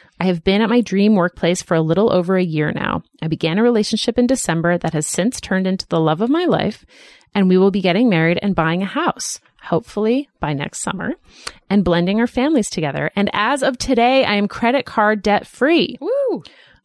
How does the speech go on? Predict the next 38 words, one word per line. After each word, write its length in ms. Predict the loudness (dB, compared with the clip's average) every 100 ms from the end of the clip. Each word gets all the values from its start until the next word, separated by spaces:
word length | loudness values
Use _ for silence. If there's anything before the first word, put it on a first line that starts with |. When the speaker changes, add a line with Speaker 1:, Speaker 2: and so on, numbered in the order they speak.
| _
Speaker 1:
All 160 | 0 2
of 100 | 0
this 120 | -2
can 160 | 2
be 140 | 2 2
attributed 480 | 0 0 2 0 -2
to, 360 | -4 -2 -4 -4
one, 440 | -2 0 -2 -4
financial 500 | -6 -4 -2 -2 -4
counseling 640 | -6 -6 -8 -8 -6 -6 -6 _
we 120 | -6
see 200 | -4 -2
when 140 | -2
together. 420 | -2 -4 -2 -2 -4
I've 100 | -4
been 100 | -4
going 200 | -2 -2
for 120 | -4
twenty 380 | -10 -2 2 2
years, 320 | 0 -4 -6
and 140 | -4 -4
he 100 | -2
just 180 | -4
started 300 | -4 -4 -4
two 160 | -6 -6
months 300 | -6 -8 -10
ago. 260 | -6 -4 -4 _ -20 -20 -20 _ -4
Two, 360 | 2 2 0 -4
transparency 720 | -2 -2 -4 0 2 2 0
and 80 | -2
communication 720 | 0 0 2 0 0 -2 -4
about 240 | -2 -2
where 180 | 0 0
the 80 | 2
money 260 | 2 2 0
is 120 | -2
going. 480 | -6 -4 -2 -4 -6 _ _ _ _ _ -18 -18
Three, 500 | -2 2 4 2 -2